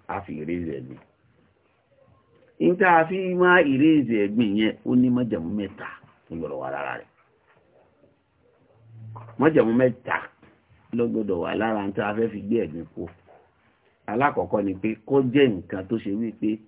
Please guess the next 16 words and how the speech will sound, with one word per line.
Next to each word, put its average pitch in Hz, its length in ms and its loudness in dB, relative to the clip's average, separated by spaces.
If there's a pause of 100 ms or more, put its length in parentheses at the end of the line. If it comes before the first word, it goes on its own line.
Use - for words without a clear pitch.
(440)
nínú 151 600 4
àdámọ́ 104 580 2 (220)
rẹ̀ 87 160 0
ni 92 160 0
wípé 110 340 -2 (100)
máa 101 240 -2
erase 85 360 -4
ẹ̀gbin. 67 280 -10 (480)
Number 76 220 -10
one. 78 280 -8 (1800)
Kó 135 120 6
jẹ́ 156 200 6
nǹkan 107 280 0
tó 131 80 0
ṣe 120 180 2
wípé 127 400 0